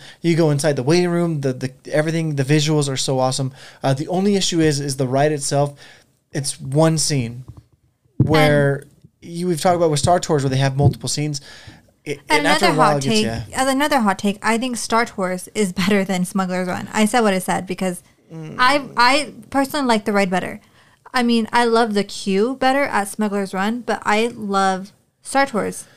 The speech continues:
Speaker 2: I just, I don't know.
Speaker 1: They
Speaker 2: I like
Speaker 1: need,
Speaker 2: the ride better.
Speaker 1: they need to add. So Star Tours has the, the added benefit of, like, it's been updated. They've added more scenes. They're even adding more scenes. And Smuggler's Run, it's the
Speaker 2: I
Speaker 1: same
Speaker 2: like Star
Speaker 1: thing.
Speaker 2: Tours.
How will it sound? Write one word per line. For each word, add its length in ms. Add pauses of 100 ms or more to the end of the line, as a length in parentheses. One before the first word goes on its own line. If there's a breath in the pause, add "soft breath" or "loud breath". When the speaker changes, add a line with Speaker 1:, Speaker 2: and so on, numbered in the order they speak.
Speaker 2:
I 120
just, 200
I 80
don't 140
know. 180 (480 soft breath)
Speaker 1:
They 100
Speaker 2:
I 40
like 140
Speaker 1:
need, 40
Speaker 2:
the 80
ride 200
better. 240
Speaker 1:
they 140
need 140
to 100
add. 200
So 140
Star 220
Tours 280
has 180
the, 320
the 100
added 460
benefit 320
of, 80
like, 200
it's 120
been 120
updated. 400
They've 140
added 160
more 100
scenes. 340
They're 100
even 200
adding 240
more 200
scenes. 320
And 140
Smuggler's 340
Run, 140
it's 140
the 40
Speaker 2:
I 20
Speaker 1:
same 280
Speaker 2:
like 180
Star 240
Speaker 1:
thing. 100
Speaker 2:
Tours. 440